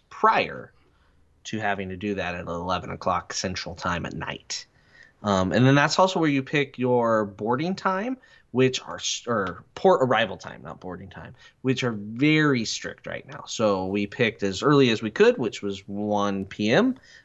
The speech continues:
That's gonna change very soon to be eleven A M. Uh, we wish we could have done that, but oh well. We were in the first, first time wave. We're the first group,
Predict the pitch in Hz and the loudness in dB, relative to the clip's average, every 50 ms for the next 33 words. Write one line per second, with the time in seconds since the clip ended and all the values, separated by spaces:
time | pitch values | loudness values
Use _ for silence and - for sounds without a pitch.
0 | _ - 117 113 113 - - 143 127 120 117 117 - 120 117 117 113 - - 120 | _ 0 0 0 0 0 0 0 0 0 0 -2 -2 -2 -2 -2 -4 0 0 0
1 | 113 113 107 - - 117 113 107 92 104 95 90 98 107 120 131 131 123 127 123 | 0 0 -2 -2 -4 -2 -2 -2 -2 -2 -2 -2 0 2 4 4 4 6 4 4
2 | 120 120 117 - - 147 160 156 123 123 135 143 156 180 - - - - - _ | 4 2 0 -2 0 0 2 2 2 2 2 0 0 -4 -10 -16 -20 -20 -20 _
3 | _ - 104 101 98 95 101 110 117 117 120 117 - - 127 113 - 131 113 110 | _ -6 -4 -4 -2 -2 -2 -2 0 0 0 0 0 -2 -4 -2 -2 -2 -2 2
4 | 117 117 110 117 139 185 - - 113 110 110 104 95 - _ - - 104 110 117 | 2 2 2 2 0 0 0 -2 0 0 0 0 0 -4 _ -8 -6 -6 -4 -4
5 | 151 - - - - - 120 123 120 120 117 117 117 - - 135 131 127 - - | -4 -6 -6 -6 -6 -4 -2 0 2 2 0 0 -4 0 4 4 4 4 2 -2
6 | - - - - - _ _ _ _ _ _ _ - 185 175 - - - 160 151 | -6 -8 -12 -16 -18 _ _ _ _ _ _ _ 0 0 0 0 0 -2 0 0
7 | 135 117 107 101 95 87 87 85 101 98 98 - _ - - 151 151 - - - | 2 0 0 -2 -4 -4 -6 -6 -8 -10 -10 -10 _ -6 -4 -4 -4 -4 -6 -4
8 | 135 139 135 131 - - | -2 -2 -2 -2 -6 -20